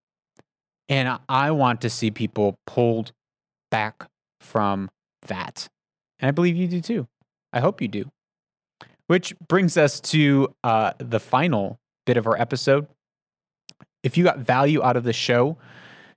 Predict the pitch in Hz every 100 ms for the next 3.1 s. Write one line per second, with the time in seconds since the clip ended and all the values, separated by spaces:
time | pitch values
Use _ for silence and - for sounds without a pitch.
0 | _ _ _ _ _ _ - 127 120 117
1 | - 135 113 107 113 123 110 117 113 107
2 | - 120 107 110 120 104 87 - 147 -
3 | -